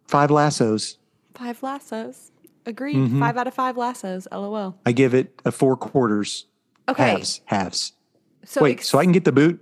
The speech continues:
Speaker 1: for putting the boot in the boot? That's right. <laughs> Anyway,
Speaker 2: You're
Speaker 1: go
Speaker 2: so
Speaker 1: ahead.
Speaker 2: funny. Okay, so we read, uh, We Have Demons.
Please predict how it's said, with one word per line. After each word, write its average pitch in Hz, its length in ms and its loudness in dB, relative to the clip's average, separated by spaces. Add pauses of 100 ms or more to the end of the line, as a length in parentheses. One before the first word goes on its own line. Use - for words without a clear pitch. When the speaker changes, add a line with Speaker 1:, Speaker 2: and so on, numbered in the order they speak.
Speaker 1:
for 127 200 2
putting 160 280 0
the 120 60 2
boot 143 260 2
in 131 120 -2
the 110 60 2
boot? 170 300 2 (1120)
That's - 140 -12
right. 202 220 -4 (540)
<laughs> - 720 -4
Anyway, 131 340 2
Speaker 2:
You're 95 80 -8
Speaker 1:
go 147 80 6
Speaker 2:
so - 20 6
Speaker 1:
ahead. 117 180 2
Speaker 2:
funny. 170 260 -8 (320)
Okay, 269 380 -2 (220)
so 254 180 -2
we 233 240 -2
read, 220 720 2 (920)
uh, 190 260 0
We 175 120 -2
Have 190 180 -4
Demons. 175 760 -8